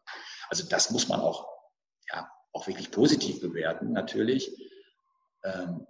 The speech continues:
er spricht jetzt von der Vereinigung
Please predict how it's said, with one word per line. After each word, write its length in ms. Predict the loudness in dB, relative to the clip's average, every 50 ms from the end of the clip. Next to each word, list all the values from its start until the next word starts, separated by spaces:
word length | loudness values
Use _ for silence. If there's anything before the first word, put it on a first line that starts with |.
| _ -6
er 160 | -6 -4 -2
spricht 540 | -4 -4 -4 -2 -2 0 0 0 -2 0 0
jetzt 300 | 0 2 2 0 0 -2
von 240 | -4 -4 -4 -4
der 280 | -4 -6 -6 -6 -6 -8
Vereinigung 800 | -8 -8 -6 -2 0 2 4 4 4 4 2 2 2 0 -2 -2